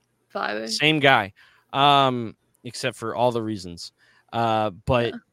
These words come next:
Speaker 2: he's just clutch. He's just clutch. Um, he's
Speaker 1: Yeah.
Speaker 2: re-, like, there was never a doubt that he was gonna make that for me. Like, I saw Jake Elliott going out there. I'm like, "Yeah."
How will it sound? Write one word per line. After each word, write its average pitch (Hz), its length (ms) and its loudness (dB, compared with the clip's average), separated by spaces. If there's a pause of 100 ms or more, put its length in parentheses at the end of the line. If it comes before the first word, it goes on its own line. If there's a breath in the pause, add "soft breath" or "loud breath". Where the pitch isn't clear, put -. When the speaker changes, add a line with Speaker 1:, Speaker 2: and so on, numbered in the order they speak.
(140)
Speaker 2:
he's - 280 -12
just - 260 -6
clutch. - 560 -10 (300)
He's 143 200 -10
just - 400 -2
clutch. - 540 -4 (440)
Um, 113 480 -2
he's 113 200 -16
Speaker 1:
Yeah. - 160 -6
Speaker 2:
re-, 127 160 -8
like, 135 240 -6 (340)
there 180 160 6
was 202 160 -2
never 196 300 2
a 196 40 0
doubt 196 380 2
that 127 140 -2
he 151 80 -2
was 139 120 -6
gonna 143 200 -2
make 143 200 -2
that 92 200 -6
for 98 100 -12
me. 82 200 -12 (300)
Like, 120 260 -4
I 135 200 0
saw 151 280 2
Jake 143 240 0
Elliott 147 220 4
going 139 140 0
out 147 160 0
there. 160 80 2
I'm 143 100 0
like, 123 200 -2
"Yeah." 131 160 2